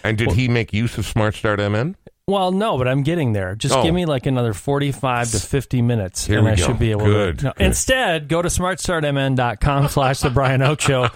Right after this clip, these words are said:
Speaker 1: <laughs>
Speaker 2: That'll get you twenty percent off the installation of the ignition interlock system.
Speaker 1: It basically lets you drive if you've been busted for a D U I.
Speaker 2: Yeah.
Speaker 1: You can get back in your car. You can get back to some semblance of a normal life.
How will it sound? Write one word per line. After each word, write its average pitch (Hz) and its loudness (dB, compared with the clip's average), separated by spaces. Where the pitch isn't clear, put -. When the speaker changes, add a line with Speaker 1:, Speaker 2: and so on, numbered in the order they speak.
Speaker 1:
<laughs> - -6
Speaker 2:
That'll 190 2
get 190 0
you 165 -2
twenty 226 -4
percent 175 -4
off 143 -4
the 156 -2
installation 135 0
of 123 -4
the 131 0
ignition 120 0
interlock 110 -2
system. 101 -4
Speaker 1:
It 147 -2
basically 151 -2
lets 110 -2
you 117 0
drive 90 0
if 131 -4
you've 127 -2
been 110 0
busted 92 0
for 101 -2
a 90 0
D 82 0
U 80 2
I. 73 2
Speaker 2:
Yeah. 73 0
Speaker 1:
You 104 -2
can 147 0
get 139 -6
back 104 -2
in 98 2
your 92 0
car. 82 -2
You 85 -2
can 127 -2
get 110 -4
back 92 -2
to 95 -2
some 98 -2
semblance 107 -2
of 98 -2
a 92 -2
normal 95 0
life. 92 -4